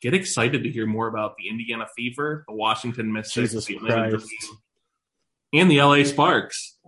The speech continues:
Speaker 1: Uh, I think that that'll actually
Speaker 2: I
Speaker 1: be a
Speaker 2: might
Speaker 1: lot of
Speaker 2: act-,
Speaker 1: fun.
Speaker 2: that, that, that'll actually be the fun one to talk about out of everything else.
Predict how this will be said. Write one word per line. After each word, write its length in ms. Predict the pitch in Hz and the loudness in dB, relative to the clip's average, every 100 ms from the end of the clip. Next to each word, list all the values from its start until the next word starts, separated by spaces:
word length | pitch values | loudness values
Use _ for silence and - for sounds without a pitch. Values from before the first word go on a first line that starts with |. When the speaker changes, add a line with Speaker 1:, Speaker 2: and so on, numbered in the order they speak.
| _ _ - | _ _ -8
Speaker 1:
Uh, 220 | 107 101 80 | -4 -4 -4
I 80 | 95 | -2
think 220 | 131 123 | -2 0
that 240 | 110 104 - _ _ - | 0 -2 -6 _ _ -4
that'll 220 | 120 143 | 4 6
actually 180 | 165 - | 6 6
Speaker 2:
I 40 | |
Speaker 1:
be 40 | 139 | 6
a 20 | |
Speaker 2:
might 60 | 151 | 8
Speaker 1:
lot 80 | |
of 60 | 151 | 6
Speaker 2:
act-, 140 | 139 - | 4 0
Speaker 1:
fun. 100 | - _ - 127 | -12 _ -12 2
Speaker 2:
that, 240 | 143 147 | 4 4
that, 260 | 143 147 127 | 4 4 4
that'll 220 | 135 135 | 2 4
actually 320 | 127 127 123 | 4 0 -2
be 80 | 117 | -4
the 80 | 107 | -4
fun 220 | - 101 | -4 -6
one 120 | 101 | -6
to 60 | 92 | -10
talk 280 | - 95 - | -6 -6 -6
about 260 | 98 98 | -4 -2
out 140 | 101 104 | 0 0
of 80 | 101 | 0
everything 320 | 101 104 107 | -2 -2 -2
else. 480 | 107 113 - - | -2 -2 -4 -8